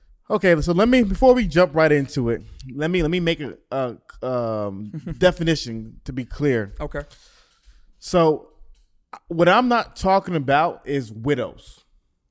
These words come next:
Speaker 2: That's a,
Speaker 1: Wi-,
Speaker 2: that's a good
Speaker 1: widows are not,
Speaker 2: clarification.
Speaker 1: widows are not part of tonight's discussion.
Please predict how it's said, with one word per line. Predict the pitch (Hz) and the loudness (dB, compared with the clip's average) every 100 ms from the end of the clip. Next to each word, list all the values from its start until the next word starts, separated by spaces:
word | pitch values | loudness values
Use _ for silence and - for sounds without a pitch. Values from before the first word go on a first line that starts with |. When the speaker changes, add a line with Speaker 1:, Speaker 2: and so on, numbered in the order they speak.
| _ _ _ - - | _ _ _ -20 -14
Speaker 2:
That's | 175 156 139 | -6 -6 -2
a, | |
Speaker 1:
Wi-, | 170 | -2
Speaker 2:
that's | 170 147 | 0 -2
a | 165 | -2
good | 165 175 | 0 0
Speaker 1:
widows | 208 226 190 | 2 2 2
are | 180 | 2
not, | 156 | 2
Speaker 2:
clarification. | 165 180 - 139 | 0 0 -2 0
Speaker 1:
widows | 185 226 190 | 4 4 2
are | 170 | -4
not | 147 160 165 - _ - | -4 -2 -4 -8 _ -14
part | 165 165 | -4 -2
of | 156 135 - | -2 -8 -12
tonight's | 151 143 139 - | -6 -6 -6 -12
discussion. | 135 - 123 - 87 | -14 -10 -10 -12 -20